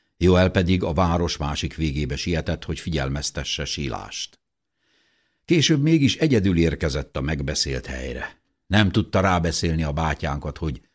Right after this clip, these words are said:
vele menjen. Silás semmiképpen nem akarta magára hagyni a feleségét és a gyermekeit. Nagyon rossz érzésem volt.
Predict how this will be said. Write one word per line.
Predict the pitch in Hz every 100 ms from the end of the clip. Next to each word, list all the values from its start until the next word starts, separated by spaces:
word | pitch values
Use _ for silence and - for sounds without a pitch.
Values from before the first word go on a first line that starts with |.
| _
vele | - 76 62
menjen. | 62 62 64 58 58 - _ _ _ _ _ -
Silás | - 107 101 98
semmiképpen | - 127 101 92 - 80 - 80
nem | 76 73
akarta | 76 78 71 71
magára | 71 69 65 67
hagyni | 76 64 64
a |
feleségét | - 85 80 - 78 71 71
és | 69 64
a |
gyermekeit. | 64 64 58 58 - - - _ _ _ _ _ _ _ _ _
Nagyon | 123 87 73
rossz | 71 69
érzésem | 69 64 64 65 - 64 64
volt. | 57 - _